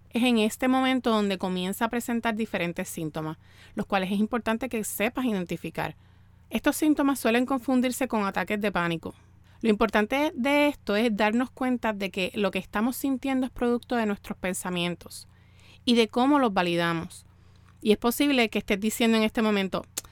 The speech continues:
"Pero Mariela, es que yo siento que me falta el aire y, y siento que se me, que me cuesta respirar.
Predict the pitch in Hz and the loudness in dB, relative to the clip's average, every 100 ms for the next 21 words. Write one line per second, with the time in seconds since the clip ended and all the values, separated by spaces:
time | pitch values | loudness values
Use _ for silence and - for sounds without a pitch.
0 | - 220 208 202 190 202 190 - 208 - | -6 0 4 4 4 2 2 0 -6 -2
1 | 233 208 196 202 202 226 208 233 240 233 | 0 2 2 0 2 0 0 2 2 2
2 | 240 220 214 185 196 233 208 190 190 185 | 2 2 4 6 6 6 4 2 0 -2
3 | 180 180 196 190 - 196 190 214 220 226 | -2 -2 -4 -2 -2 0 0 -2 -2 0
4 | 208 196 185 - 208 190 185 185 180 233 | 0 0 -2 -4 -2 -2 0 -2 -2 -2
5 | 254 - 220 180 175 240 | -2 -4 0 2 4 2